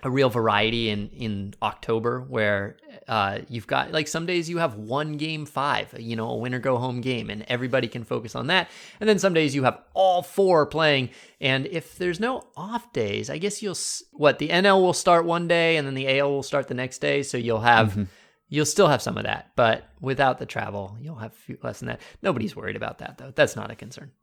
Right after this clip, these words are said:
Speaker 2: There will also be decisions to make about whether you actually do want to start guys on short rest this year, 'cause there may be some teams that elect to do that. And in a, a usual October, it's not that great a consideration. Like, you always hear that there are some pitchers who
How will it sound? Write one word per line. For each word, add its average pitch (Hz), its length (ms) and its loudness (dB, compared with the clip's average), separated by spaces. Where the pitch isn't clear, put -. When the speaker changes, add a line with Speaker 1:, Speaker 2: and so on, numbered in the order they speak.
Speaker 2:
There 185 140 0
will 127 100 4
also 110 240 4
be 92 160 -4
decisions 98 560 -2
to 95 100 -8
make 90 240 -4
about 95 340 2
whether 95 300 2
you 101 260 0
actually 127 340 2
do 175 180 2
want 117 160 2
to 101 80 0
start - 400 -2
guys 92 320 -4
on 95 160 -4
short - 300 0
rest 85 360 0
this 90 220 -6
year, 85 180 -4
'cause - 240 -6
there 101 340 0
may 95 180 0
be 98 160 -2
some 98 320 0
teams 104 680 0
that 104 380 4
elect 113 360 -4
to 139 80 -4
do - 180 -2
that. 90 240 2
And 104 180 0
in 104 120 0
a, 104 260 0
a 107 80 -2
usual 107 800 2
October, 104 680 4
it's - 320 -2
not 110 380 4
that 90 300 4
great 90 260 0
a 90 60 2
consideration. 92 800 0
Like, 104 200 0
you 110 100 4
always 98 260 4
hear 92 200 2
that 90 180 -4
there 87 160 2
are 87 40 -2
some 85 300 0
pitchers 87 560 0
who 80 260 -4